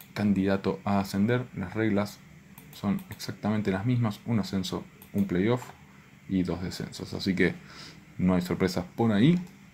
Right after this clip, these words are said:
Nos vemos, chicos, para estos dos partidos, Panathinaikos y Olympiacos Volou. Eh, gracias por estar ahí, dejen un buen me gusta, vamos a ver qué pasa en esta segunda temporada. Con algo más de dinero en el banco,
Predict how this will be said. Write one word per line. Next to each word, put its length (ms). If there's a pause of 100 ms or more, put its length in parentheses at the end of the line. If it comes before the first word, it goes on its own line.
(480)
Nos 160
vemos, 280
chicos, 280
para 200
estos 220
dos 120
partidos, 360
Panathinaikos 560
y 120
Olympiacos 680
Volou. 460 (560)
Eh, 100
gracias 300
por 140
estar 200
ahí, 120
dejen 320
un 200
buen 180
me 100
gusta, 420 (320)
vamos 200
a 40
ver 100
qué 100
pasa 260
en 60
esta 260
segunda 460
temporada. 600 (600)
Con 120
algo 300
más 180
de 80
dinero 280
en 60
el 80
banco, 440